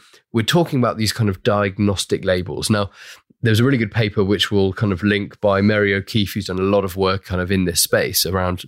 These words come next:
r-, low back pain management. And we're talking about diagnostic labels. And I kind of think there are two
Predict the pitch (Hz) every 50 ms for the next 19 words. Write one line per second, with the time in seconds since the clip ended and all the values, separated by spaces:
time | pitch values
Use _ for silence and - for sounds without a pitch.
0 | _ - 104 101 82 95 95 90 - 87 - - - 95 87 92 95 95 90 87
1 | - 76 71 - _ - - - - - - - - - - 110 113 113 - 196
2 | - - 160 117 117 - 135 127 123 113 120 113 - - - - 104 104 101 92
3 | 87 90 92 - 98 110 131 147 160 151 - 143 131 120 104 - 123 110 73 110
4 | 107 104 101 - - - - - 139 127 131 127 127 127 127 127 127 127 120 120